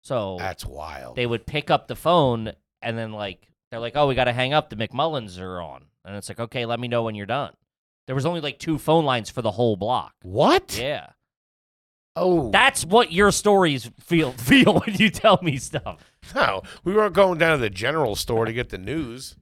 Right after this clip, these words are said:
Speaker 1: Yeah. I mean, that was poor Philly.
Speaker 2: Just watching Mork and Mindy like a gentleman.
Speaker 1: Yeah. Uh, but let's wrap it up. We gotta wrap her up, gang.
Speaker 2: Good stuff.
Speaker 1: It's been a hot one, baby. A fun one. A
Speaker 2: Hot
Speaker 1: silly one.
Speaker 2: hot one, a fun one, gang. Uh, don't forget,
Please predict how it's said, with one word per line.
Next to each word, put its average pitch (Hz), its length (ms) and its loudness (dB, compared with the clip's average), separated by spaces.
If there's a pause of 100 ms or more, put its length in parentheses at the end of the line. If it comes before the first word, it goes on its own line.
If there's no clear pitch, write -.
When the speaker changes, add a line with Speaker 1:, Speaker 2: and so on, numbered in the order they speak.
(120)
Speaker 1:
Yeah. 117 280 -8 (140)
I 110 160 -10
mean, 120 100 -4
that 147 80 4
was 127 120 0
poor 117 340 -4
Philly. 113 440 -8
Speaker 2:
Just 135 180 -14
watching 131 280 -4
Mork 127 220 -8
and 110 140 -8
Mindy 139 240 -12
like 82 180 -18
a 80 60 -18
gentleman. 98 480 -16 (100)
Speaker 1:
Yeah. 87 260 -20 (960)
Uh, 107 300 -2
but 135 80 -2
let's 190 180 2
wrap 196 200 4
it 156 80 4
up. 127 80 2
We 127 60 0
gotta 131 140 4
wrap 131 220 0
her 113 140 0
up, 90 180 -4
gang. 73 300 -14
Speaker 2:
Good 156 160 4
stuff. 127 220 4
Speaker 1:
It's - 80 2
been 269 60 4
a 175 100 4
hot 311 360 6
one, 110 160 -4
baby. 110 240 -8
A 117 80 -8 (100)
fun 220 200 0
one. 104 100 -4
A 92 100 -6
Speaker 2:
Hot 117 120 -4
Speaker 1:
silly 208 240 0
one. 82 240 -18
Speaker 2:
hot 139 240 4
one, 156 160 6
a 131 40 0
fun 160 280 4
one, 147 120 2 (100)
gang. 160 360 2
Uh, 127 300 6
don't 143 220 2
forget, 175 420 2